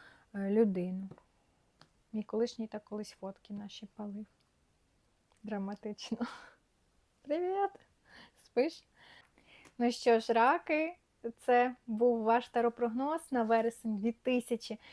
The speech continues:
двадцять п'ятого року. З вами була я, ваша Оля Свідніцька. Ставте лайк, підписуйтеся.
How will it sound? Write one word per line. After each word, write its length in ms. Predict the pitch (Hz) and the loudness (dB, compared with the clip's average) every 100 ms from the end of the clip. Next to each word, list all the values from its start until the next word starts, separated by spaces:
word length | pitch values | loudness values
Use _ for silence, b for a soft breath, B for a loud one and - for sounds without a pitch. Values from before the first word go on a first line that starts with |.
| B B | B B
двадцять 360 | 214 226 220 220 | 2 4 4 -2
п'ятого 480 | - 226 220 220 220 | 2 2 2 0 2
року. 300 | 247 - 262 | 2 2 -2
З 60 | |
вами 240 | 233 220 220 | -2 -2 -2
була 280 | 220 226 | 2 2
я, 240 | 226 240 269 | 2 2 0
ваша 320 | 269 240 226 | 0 -2 -4
Оля 280 | 214 214 214 | -2 -2 -4
Свідніцька. 680 | - 220 240 269 - - | -10 -14 -10 -12 -8 -8
Ставте 380 | 226 - 214 - | -6 -4 -4 -4
лайк, 340 | 220 240 269 - | -2 0 0 -4
підписуйтеся. 1040 | 208 - 269 294 285 262 254 240 254 | -14 -6 -4 -4 -4 -2 -2 -2 -4